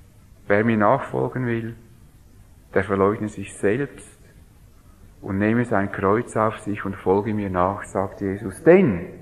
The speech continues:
wer sein Leben erhalten will, wer um sein Leben kämpft, wer sein Leben verwirklichen will und Ansehen in dieser Welt um jeden Preis haben will, der wird's verlieren. Viele, viele Beispiele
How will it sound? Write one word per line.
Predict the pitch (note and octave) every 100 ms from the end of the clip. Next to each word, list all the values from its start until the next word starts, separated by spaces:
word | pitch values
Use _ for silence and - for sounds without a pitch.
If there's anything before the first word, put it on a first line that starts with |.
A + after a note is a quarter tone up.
| - - - - - - - - - - -
wer | A#2+ D#3+ G#3
sein | A3 G#3 F3 E3
Leben | C#3+ E3+ G#3 G3
erhalten | F3 C3 B2 C#3 F3 F3 D#3
will, | A#2+ A2
wer | D3
um | F#3
sein | G#3 G3+
Leben | G#3+ G#3+ G#3+ G#3+
kämpft, | A3 B3 G#3+ A2 - - - - - - -
wer | G3 A#3+
sein | A#3+ A#3 A3+
Leben | G#3 B3 A#3+ A#3
verwirklichen | G#3 G#3 G3 C4 C#4 A#3 A#3+ A#3+
will | A3+ G3+
und | F#3 F#3
Ansehen | F#3+ B3 C4 A#3+ A#3+ A3+
in | G#3+
dieser | G#3+ G3+ F3+ F#3
Welt | A3 A#3 F#3+ - - - -
um | - F#3
jeden | G3 A3 G#3 G#3 -
Preis | E3+ F3+ F#3 F3
haben | C#3 D#3 D#3 D3+
will, | B2+ G#2+ F#2+ D#2 G#2 - - - - - -
der | G2+
wird's | G2+ G2
verlieren. | - E2+ F2 F2 - - - - - - - - - - - - - - - - - - - - - - - -
Viele, | G#2+ A2 F#2+
viele | G2 G2+ F2+
Beispiele | F2+ F2 - - - -